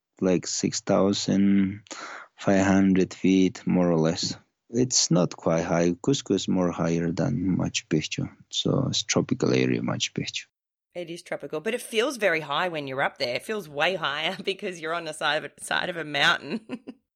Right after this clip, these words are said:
Speaker 1: Yes, because we spend the night in Aguascalientes, then you go there, yeah, for sure, the, the bus take you, like,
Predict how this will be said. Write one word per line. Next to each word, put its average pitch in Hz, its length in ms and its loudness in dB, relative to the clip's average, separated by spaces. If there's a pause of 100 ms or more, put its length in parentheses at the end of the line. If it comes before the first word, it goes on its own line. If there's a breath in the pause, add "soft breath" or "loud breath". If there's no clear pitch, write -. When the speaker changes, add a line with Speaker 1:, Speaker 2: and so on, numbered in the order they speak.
(180)
Speaker 1:
Yes, 101 540 4
because 90 380 0
we 101 160 6
spend 104 320 2
the 101 80 6
night 101 420 4
in 90 120 2
Aguascalientes, 95 1500 2 (140)
then 87 300 2
you 85 160 4
go 87 220 4
there, 95 400 4
yeah, 82 240 2
for 78 200 -2
sure, 80 300 0 (680)
the, - 180 0
the 69 200 2
bus 64 300 0
take - 360 -2
you, 50 200 0
like, 50 320 -6